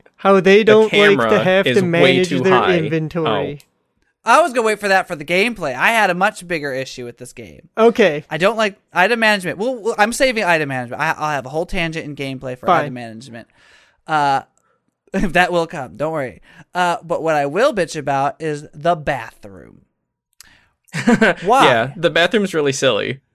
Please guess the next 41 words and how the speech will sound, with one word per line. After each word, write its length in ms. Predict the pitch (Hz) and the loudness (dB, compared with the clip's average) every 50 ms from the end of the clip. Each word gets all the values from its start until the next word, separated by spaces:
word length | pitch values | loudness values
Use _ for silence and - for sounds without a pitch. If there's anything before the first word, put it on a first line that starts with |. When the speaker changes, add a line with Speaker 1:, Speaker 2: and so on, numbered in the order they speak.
| _ _ - | _ _ -4
Speaker 2:
It's 140 | 175 - - | -4 -2 -2
just, 180 | - 180 - - - | -2 -4 -6 -4 -2
Speaker 3:
The 80 | - 220 | -2 -2
Speaker 2:
it's 80 | 190 165 | 2 4
a 40 | - | 4
Speaker 3:
bathroom, 280 | 214 220 240 - - | 6 6 6 4 4
Speaker 2:
really 360 | 277 - 165 160 160 156 - - _ _ _ _ _ _ _ _ _ _ _ _ _ _ _ _ _ _ _ _ _ _ _ - | 2 2 2 0 -2 -6 -10 -14 _ _ _ _ _ _ _ _ _ _ _ _ _ _ _ _ _ _ _ _ _ _ _ -4
just 380 | - 170 147 135 135 - - | 0 2 2 2 2 0 -4
Speaker 3:
it 120 | 196 190 - | -6 -6 -8
felt 460 | - - 240 233 247 285 277 - - | -8 -2 0 2 2 2 0 -2 -6
Speaker 2:
pulls 360 | - - 175 170 170 143 165 | -2 2 4 4 4 2 0
you 100 | 156 143 | -2 0
right 240 | 135 135 131 127 123 | 2 4 4 4 4
out 180 | 120 117 113 110 | 4 2 2 0
Speaker 3:
Yeah. 40 | 107 | -4
Speaker 2:
of 120 | 101 - | -6 -6
the 100 | - 101 | -6 -6
game. 380 | - 95 - - 120 143 139 _ _ _ _ _ _ _ _ _ _ _ _ _ _ _ _ _ _ _ _ _ - 170 | -4 -4 -6 -6 -8 -10 -12 _ _ _ _ _ _ _ _ _ _ _ _ _ _ _ _ _ _ _ _ _ -20 -14
Speaker 3:
Exactly. 640 | 165 165 233 220 208 202 - 165 135 117 113 _ _ _ - | -8 -4 -2 -2 -2 -4 -6 -10 -12 -12 -14 _ _ _ -6
It, 160 | 196 196 190 - | -6 -6 -6 -4
it 180 | 190 185 - | -8 -10 -8
made 300 | 175 185 202 226 240 196 | -6 -6 -4 -4 -6 -6
me 300 | 185 185 185 185 180 - - | -8 -8 -8 -8 -10 -12 -10
irritated, 720 | 185 165 160 147 139 131 - - 127 110 110 110 104 95 _ _ _ _ - | -8 -6 -6 -6 -6 -8 -10 -14 -16 -16 -16 -18 -20 -20 _ _ _ _ -12
especially 480 | 170 165 - - 262 269 277 - 330 269 | -12 -10 -6 -4 -4 -4 -4 -4 -8 -8
because, 420 | 233 214 - 226 208 202 180 185 | -8 -6 -4 -2 -2 -2 -2 -2
like, 320 | 180 175 165 151 - _ _ - | -4 -2 -4 -4 -8 _ _ -10
it 80 | 247 | -10
would 80 | 277 240 | -8 -6
be 100 | 302 262 | -8 -6
different 380 | 220 220 214 220 240 233 - | -6 -6 -6 -6 -6 -8 -8
if 100 | 196 180 | -6 -6
I 80 | 180 165 | -4 -4
walked 380 | 156 147 147 151 160 _ - 151 | -4 -4 -4 -6 -6 _ -10 -12
in 180 | 147 151 151 156 | -10 -10 -10 -10
and, 140 | 151 120 | -12 -12
and, 240 | 143 151 120 - _ - | -12 -14 -16 -16 _ -16
and, 200 | 170 156 147 - | -16 -14 -10 -8
like, 240 | 156 147 - - | -8 -8 -8 -10
you, 120 | 170 160 151 - - - - - | -16 -16 -10 -4 -4 -4 -4 -4
you, 220 | - 165 170 185 | -8 -10 -10 -12